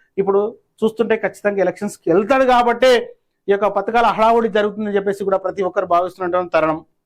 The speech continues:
ఆ రోజు మీరు ఖచ్చితమైన హామీ ఇచ్చారు, మీరు కార్యకర్తలు మీరు కష్టపడండి, మమ్మల్ని,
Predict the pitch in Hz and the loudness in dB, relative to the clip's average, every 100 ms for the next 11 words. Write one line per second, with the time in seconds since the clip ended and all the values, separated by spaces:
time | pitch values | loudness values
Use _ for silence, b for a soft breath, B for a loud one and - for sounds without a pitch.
0 | _ _ _ _ _ _ _ _ _ _ | _ _ _ _ _ _ _ _ _ _
1 | _ _ _ _ _ - 160 214 247 240 | _ _ _ _ _ 0 2 4 2 2
2 | 254 247 233 - - 202 - 247 247 240 | 2 2 -2 -4 -4 -2 0 2 2 0
3 | 180 220 247 240 247 240 240 - _ _ | 0 0 0 0 0 0 -2 -8 _ _
4 | _ _ - 185 214 247 247 208 - 208 | _ _ -8 -2 0 2 2 0 0 2
5 | 240 240 247 240 240 240 226 196 - _ | 2 2 0 0 0 0 0 -2 -10 _
6 | _ _ _ _ - 214 - 277 247 233 | _ _ _ _ -8 -6 -2 0 2 2
7 | 226 240 202 165 185 226 247 240 226 | 2 2 2 0 0 2 0 0 -4